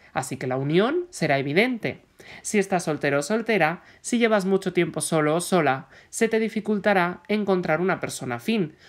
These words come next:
puesto que tu nivel de exigencia, como hemos comentado al principio, está muy alto. Intenta quedar con gente diferente a ti, intenta ver otras opciones. No todos los candidatos van a ser malos,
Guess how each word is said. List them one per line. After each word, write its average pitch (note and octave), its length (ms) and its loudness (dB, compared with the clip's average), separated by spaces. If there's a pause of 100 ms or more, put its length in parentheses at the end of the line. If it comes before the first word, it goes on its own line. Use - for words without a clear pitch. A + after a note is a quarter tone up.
(120)
puesto D#3 320 0
que C#3+ 100 -2
tu C#3 140 -4
nivel C#3+ 280 2
de D3 60 -2
exigencia, G3 680 0
como C#3+ 180 -2
hemos C#3 180 -4
comentado C#3+ 380 2
al D3+ 100 -2
principio, F#3+ 600 0 (280)
está A3+ 320 0
muy C3+ 240 0
alto. B2 460 -2 (320)
Intenta D#4 400 2
quedar G#3 260 2
con G3 160 -2
gente F#3+ 300 0
diferente C3+ 460 -2
a C3 80 -4
ti, C#3+ 320 -2 (240)
intenta B3+ 440 0
ver G#3+ 160 2
otras G#3+ 320 -2
opciones. C#3+ 680 -2 (340)
No C4+ 400 2
todos F#3+ 420 2
los D#3 180 0
candidatos D3 720 0
van D#3 160 2
a F3 60 0
ser E3 220 -2
malos, D#3 600 0